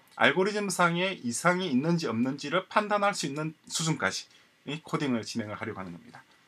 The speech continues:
자, 그것이 바로 이어서 지금 일월 일일부터 진행할 새로운 코딩 프로젝트로 진행을 합니다. 이 프로젝트는 전자여권 시스템과 마찬가지로 이월 말까지 일단,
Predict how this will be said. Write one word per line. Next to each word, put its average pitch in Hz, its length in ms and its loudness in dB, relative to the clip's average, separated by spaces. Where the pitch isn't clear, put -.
자, 107 140 -10
그것이 165 520 -4
바로 139 280 2
이어서 170 580 0
지금 135 300 -6
일월 160 260 0
일일부터 151 460 -4
진행할 123 400 -2
새로운 160 460 -4
코딩 127 340 -6
프로젝트로 104 920 -8
진행을 113 320 -4
합니다. 113 340 -4
이 160 120 -6
프로젝트는 170 540 -2
전자여권 170 420 2
시스템과 123 1040 0
마찬가지로 123 680 -4
이월 117 280 0
말까지 139 500 -2
일단, 98 360 -10